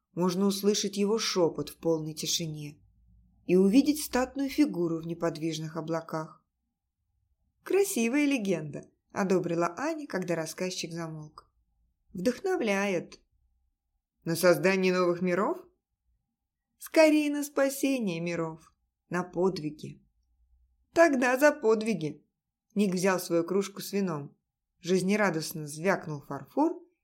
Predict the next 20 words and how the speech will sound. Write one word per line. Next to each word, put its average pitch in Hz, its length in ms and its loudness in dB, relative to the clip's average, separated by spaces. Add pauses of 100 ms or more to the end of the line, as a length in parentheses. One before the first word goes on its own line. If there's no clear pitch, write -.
и 175 80 2
они 147 240 -2
снова 254 480 -4
принялись 147 640 -8
за 143 80 -14
еду. 143 420 -14 (1800)
Дальше 330 360 2
разговор 240 440 -2
зашёл 214 360 -2
о 233 60 -2
Земле. 170 540 -6 (460)
Ник 247 180 -2
рассказал, 247 540 -2
как 185 180 -6
сложно 214 380 -2
было 165 180 0
привыкать 180 520 0
к 165 60 -14
новой 165 240 -6
планете – 175 640 -6